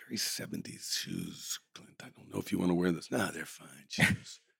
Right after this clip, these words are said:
Speaker 1: Didn't wanna spend anything he didn't have to spend. <laughs>
Speaker 2: Yeah.
Speaker 1: Anyway, um, but so I, I go, and, and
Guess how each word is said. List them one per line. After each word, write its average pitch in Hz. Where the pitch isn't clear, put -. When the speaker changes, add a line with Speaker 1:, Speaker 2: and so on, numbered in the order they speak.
Speaker 1:
Didn't 92
wanna 80
spend 87
anything 80
he 87
didn't 85
have 90
to -
spend. 95
<laughs> 160
Speaker 2:
Yeah. -
Speaker 1:
Anyway, -
um, 95
but 113
so -
I, 120
I 110
go, 101
and, 92
and 90